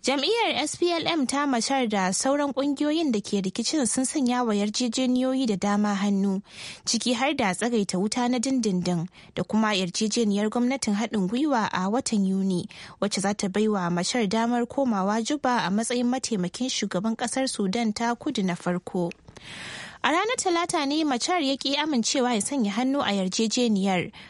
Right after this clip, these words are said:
bayan da gwamnati ta riga ta saka hannu, amma ministan harkokin wajen Sudan Aldidiri Muhammad Ahmad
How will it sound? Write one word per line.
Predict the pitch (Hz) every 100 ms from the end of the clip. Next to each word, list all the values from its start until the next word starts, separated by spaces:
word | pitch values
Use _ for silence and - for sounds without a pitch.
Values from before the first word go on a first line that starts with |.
| - 208
bayan | 208 220 214
da | 190 180
gwamnati | 185 220 240 208
ta | 233
riga | 208 208 214
ta | 254 240
saka | 240 285 214
hannu, | 185 185 175 175 175 - - -
amma | 240 190 208
ministan | 214 214 - 190 185
harkokin | 214 220 233 - 233
wajen | 180 214 233
Sudan | - 202 196 254 220 -
Aldidiri | 190 190 185 185 196 - 247 285 254 226
Muhammad | 180 - 247 269 208
Ahmad | - 196 196 175